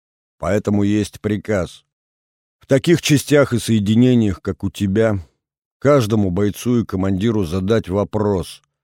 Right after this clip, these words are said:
хочет ли он здесь, у нас, проходить службу на обычных, так сказать, основаниях, или поедет туда к вам, биться с мировым империализмом. Там такие, как ты,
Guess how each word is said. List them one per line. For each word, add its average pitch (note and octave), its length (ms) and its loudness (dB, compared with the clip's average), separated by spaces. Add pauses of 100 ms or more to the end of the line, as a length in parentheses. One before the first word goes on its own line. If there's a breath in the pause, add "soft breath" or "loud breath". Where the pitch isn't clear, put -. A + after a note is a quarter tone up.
(520)
хочет C#3+ 340 2
ли C3 100 4
он B2 220 4
здесь, A#2 600 0 (100)
у G#2+ 140 0
нас, C3 320 2
проходить F#2+ 560 -4
службу G2 480 -2
на G#2 160 0
обычных, A2+ 640 -2
так - 180 -16
сказать, F2+ 340 -8
основаниях, G2 920 -2 (640)
или C3 200 4
поедет C#3+ 560 2 (100)
туда C#3 340 2
к - 120 -10
вам, A2+ 460 0 (440)
биться A2 480 -2
с - 120 -8
мировым B2 480 2
империализмом. G#2+ 920 0 (640)
Там D#3 280 2
такие, C#3+ 400 0
как C3+ 220 0
ты, D3 340 0